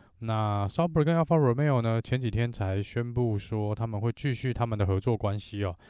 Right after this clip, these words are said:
也就是，呃，还是会用 Alfa Romeo 的名字继续在F one这个做一个比赛。然后这个呢，其实我觉得就是当时就是预计要，呃，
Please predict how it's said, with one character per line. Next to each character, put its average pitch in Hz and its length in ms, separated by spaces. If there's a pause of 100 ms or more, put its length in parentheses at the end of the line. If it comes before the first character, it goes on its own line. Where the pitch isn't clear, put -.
(360)
也 107 100
就 135 140
是， 135 640 (280)
呃， 104 600
还 120 120
是 123 100
会 156 120
用 156 100
Alfa 147 260
Romeo 123 320
的 107 80
名 98 160
字 101 240
继 117 180
续 110 160
在 101 420
F 104 200
one 101 340
这 98 300
个 92 260
做 120 240
一 101 40
个 104 80
比 98 200
赛。 107 300 (680)
然 104 160
后 123 640
这 165 160
个 143 100
呢， 131 160
其 120 160
实 120 140
我 101 160
觉 95 240
得 98 500
就 127 180
是 120 140
当 123 320
时 95 320
就 110 140
是 113 120
预 113 200
计 107 220
要， 101 300 (420)
呃， 95 520